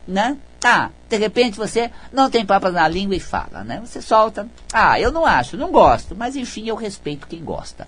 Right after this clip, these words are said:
Mas pelo menos, pra não fazer vasinho, dei minhas pitacas, né? <laughs> Val Capelli, olha, vou te contar, viu?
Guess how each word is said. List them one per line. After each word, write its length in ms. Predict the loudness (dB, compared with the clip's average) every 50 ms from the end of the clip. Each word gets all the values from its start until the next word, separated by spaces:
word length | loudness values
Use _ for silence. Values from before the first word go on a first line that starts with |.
| -18 -4 0
Mas 140 | 0 2 4
pelo 240 | 4 4 4 4 4
menos, 360 | 2 0 -2 -2 -4 -6 -8 -10 -18 -10 -4
pra 100 | -4 -2
não 140 | -2 0 0
fazer 260 | 0 2 2 2 2
vasinho, 640 | 2 2 0 0 -2 -2 -2 0 0 0 -4 -6 -8
dei 200 | -4 -4 -4 -2
minhas 260 | -2 -4 -6 -6 -8
pitacas, 640 | -12 -16 -14 -14 -14 -14 -14 -14 -16 -18 -16 -16 -10
né? 160 | -6 -4 -4 -4 -4 -6 -6 -4 -6 -8 -8 -4 -6 -6 -6 -6 -10 -10 -10 -8 -10 -10 -10 -10 -12 -14 -14 -14 -14 -14 -14
<laughs> 1080 | -14 -14 -14 -14 -14 -14 -14 -14 -14 -14 -14 -14 -14 -18 -18 -16 -16 -16 -18 -20 -16 0
Val 160 | 4 4 4
Capelli, 480 | 4 2 0 4 6 8 8 8 6 8
olha, 280 | 8 10 10 8 6 2
vou 100 | -2 -6
te 100 | -6 -8
contar, 360 | -10 -10 -10 -12 -14 -18 -16
viu? 160 | -16 -16 -18